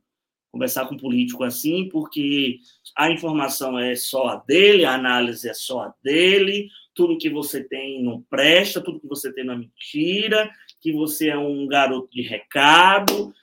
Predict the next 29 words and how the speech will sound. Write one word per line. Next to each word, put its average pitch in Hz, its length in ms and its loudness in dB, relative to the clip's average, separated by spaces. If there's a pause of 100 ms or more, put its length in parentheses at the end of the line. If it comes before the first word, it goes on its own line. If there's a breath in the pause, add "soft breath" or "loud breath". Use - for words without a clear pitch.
(120 loud breath)
e 160 100 -2
et 170 160 2
cetera 156 460 -2
e 160 80 -4
tal. 104 300 -8
Mas 196 460 2
é 214 60 2
aquilo 170 380 0
que 185 100 0
eu 170 140 2
disse, 170 520 -8
inclusive, 123 680 -8 (920)
no 147 220 -4
prêmio 170 320 -2
Jânio 175 300 -2
Lopo 147 380 0
do 139 100 -2
ano 151 120 -6
passado. 143 300 -2
A 135 60 -2
gente 190 180 -6
foi 220 120 -10
muito 220 180 -10
xingado 139 480 2
nesses 127 220 -8
últimos 123 320 -8
tempos, 151 180 -6
a 151 100 0
instituição, 139 800 -4